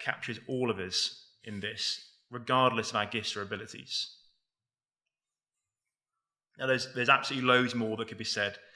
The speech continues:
on this passage, but I will finish. And let's finish by just remembering that intense pressure that Jesus was under at his most critical hour in history. And let's allow these three priorities of Jesus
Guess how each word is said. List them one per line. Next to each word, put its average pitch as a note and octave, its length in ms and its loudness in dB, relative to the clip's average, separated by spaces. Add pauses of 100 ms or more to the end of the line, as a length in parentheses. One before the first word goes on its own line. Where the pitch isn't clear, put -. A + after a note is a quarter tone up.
(640)
on G#2+ 100 -8
this G2+ 120 -8
passage, - 600 -6 (480)
but A2+ 80 -8
I - 20 -2
will A#2+ 160 -2
finish. G#2 540 0 (200)
And A#2+ 80 -2
let's B2+ 160 4
finish B2 280 2
by A#2+ 140 4
just A#2 120 -4
remembering A#2+ 460 2
that A2 180 0
intense C#3+ 540 -4
pressure - 500 0 (560)
that - 120 -14
Jesus A2+ 380 -2
was A2+ 100 -6
under G#2 400 -4 (300)
at B2 120 -10
his A#2 160 -12
most G#2 220 -6
critical C#3 400 -6
hour G#2+ 260 2
in G2+ 60 -4
history. - 400 -8 (1200)
And A#2+ 100 -2
let's C3+ 220 6 (120)
allow C3 320 8
these A#2+ 240 0
three D3+ 520 2
priorities A#2+ 640 0
of G2+ 80 -10
Jesus A2 720 -4